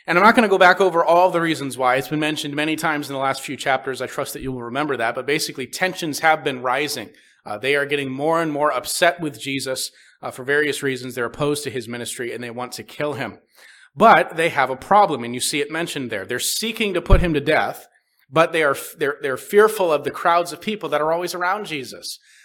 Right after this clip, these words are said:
And so if they come up to him in the middle of the day while he is, uh, teaching in the temple, uh, they're afraid of a mob reaction, that the crowds that are, are hanging on every word Jesus speaks are going to protect him.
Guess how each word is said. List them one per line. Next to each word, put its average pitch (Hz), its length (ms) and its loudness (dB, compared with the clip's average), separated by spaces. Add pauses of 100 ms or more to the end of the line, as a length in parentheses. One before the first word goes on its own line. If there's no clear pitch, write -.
(140)
And 127 100 -8
so 147 200 0
if 147 80 -4
they 160 120 0
come 185 240 0
up 185 120 0
to 180 100 -4
him 180 180 -4
in 170 60 -4
the 151 80 -2
middle 160 200 0
of 156 60 -4
the 139 80 -4
day 151 520 0 (280)
while 139 140 0
he 147 140 -6
is, - 240 -6 (120)
uh, - 60 -14 (120)
teaching 208 440 -2
in 170 180 -4
the 147 80 -4
temple, 190 600 -6 (200)
uh, 131 100 -8
they're 170 240 4
afraid 143 400 0
of 143 80 -2
a 151 80 -2
mob 131 380 2
reaction, 151 680 -2 (400)
that - 100 -4
the 139 60 -4
crowds 165 540 6
that 139 140 2
are, 135 240 2
are 123 360 -4
hanging 180 400 0
on 147 140 2
every 156 220 -2
word 156 280 -2
Jesus 151 340 -6
speaks 180 360 -6
are 139 100 -2
going 139 220 -4
to 139 120 -6
protect - 500 -6
him. 117 160 -10